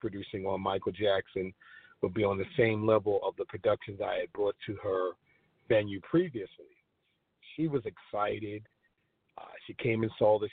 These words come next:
showcase, and then she, uh, booked us for June twenty-fifth, two thousand ten, and history was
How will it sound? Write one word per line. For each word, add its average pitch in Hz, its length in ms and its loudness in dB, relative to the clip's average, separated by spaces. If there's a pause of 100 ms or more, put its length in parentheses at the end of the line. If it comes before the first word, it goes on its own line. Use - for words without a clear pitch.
showcase, 113 500 -8 (100)
and 110 180 -10
then 147 160 -2 (140)
she, 127 360 -10 (1040)
uh, 180 60 -8 (100)
booked 151 240 -2
us 123 160 4 (480)
for 120 120 -10
June 160 380 -8 (140)
twenty-fifth, 160 540 -8 (160)
two 147 180 -10
thousand 123 360 -2 (100)
ten, - 240 -10 (840)
and 107 320 -6
history 139 420 -4
was 120 140 0